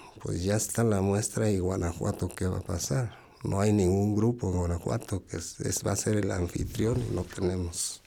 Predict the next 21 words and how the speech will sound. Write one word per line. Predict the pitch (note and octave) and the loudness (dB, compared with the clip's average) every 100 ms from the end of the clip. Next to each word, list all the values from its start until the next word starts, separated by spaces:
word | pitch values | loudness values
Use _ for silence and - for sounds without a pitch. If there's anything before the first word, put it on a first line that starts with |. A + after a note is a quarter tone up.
| - - - - | -20 -20 -20 -20
quien | - F#2 | 0 4
nos | F#2+ E2 | 6 4
represente. | D#2+ - E2 - - - - - - - - - | 2 0 -2 -2 -4 -6 -14 -20 -20 -20 -20 -8
Me | - F#2+ | 0 4
di | F#2 G#2 | 6 6
a | |
la | A#2+ | 6
tarea | B2 B2 B2 B2 B2+ | 4 4 6 6 2
de | - G2+ D#2+ - A#1 - - - - | 0 0 0 -2 -8 -10 -16 -14 -2
invitar | F2+ F#2 F2+ E2 G2+ A2+ | 2 4 2 2 0 2
las | A#2+ E2+ | 0 0
parejas | - E2+ F2+ - B2 | 0 0 0 0 2
sueltas | - A2 - G#2 | 4 4 4 -2
que | - G2 | 0 0
había | F#2+ G2 F2+ F2 - - - | 2 2 0 -2 -8 -20 -8
de | A2 F#2 E2 E2+ F2+ - - - - _ _ _ _ - | -2 0 2 0 -4 -8 -16 -20 -20 _ _ _ _ -4
León, | F2+ E2 D#2+ B2+ - - - - _ - | 0 2 2 0 -4 -18 -20 -20 _ -4
de | E2 | -2
Irapuato, | D#2+ E2 - A2 - D#3 D3 - _ _ _ - - | 0 0 0 0 0 -8 -8 -14 _ _ _ -20 -12
de | A#2+ | -6
Silao, | G2 - F#2+ F2+ F#2+ | -4 -4 -2 -2 -4